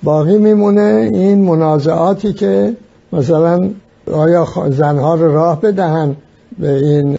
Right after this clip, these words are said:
تماشای فوتبال یا ندهند. حالا فرض کنیم بدهن یا ندهن، چی چیز عوض می‌شود؟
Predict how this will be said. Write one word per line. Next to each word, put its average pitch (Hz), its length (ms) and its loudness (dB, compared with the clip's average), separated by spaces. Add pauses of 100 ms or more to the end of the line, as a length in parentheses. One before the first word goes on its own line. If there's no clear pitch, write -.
(160)
تماشای 156 600 0
فوتبال 160 720 -2
یا 151 180 0
ندهند. 131 680 -4 (360)
حالا 131 240 -4
فرض 151 320 -2
کنیم 160 260 0
بدهن 160 400 0
یا 151 180 2
ندهن، 139 560 -2 (360)
چی - 220 -6
چیز 156 260 0
عوض 131 340 0
می‌شود؟ 135 520 -6